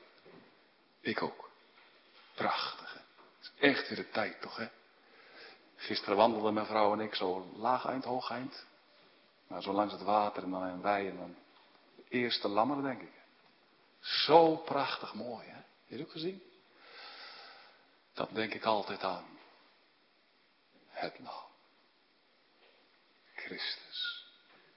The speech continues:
Onschuldig in de wei die lammeren. En ze dartelen.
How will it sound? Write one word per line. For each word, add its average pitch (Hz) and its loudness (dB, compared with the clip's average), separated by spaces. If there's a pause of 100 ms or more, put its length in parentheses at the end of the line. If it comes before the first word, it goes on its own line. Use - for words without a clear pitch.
(520)
Onschuldig 135 2 (420)
in 107 -8
de 101 -4
wei 107 2
die 104 -6
lammeren. 98 -2 (600)
En 87 -12
ze 85 -12
dartelen. 98 -2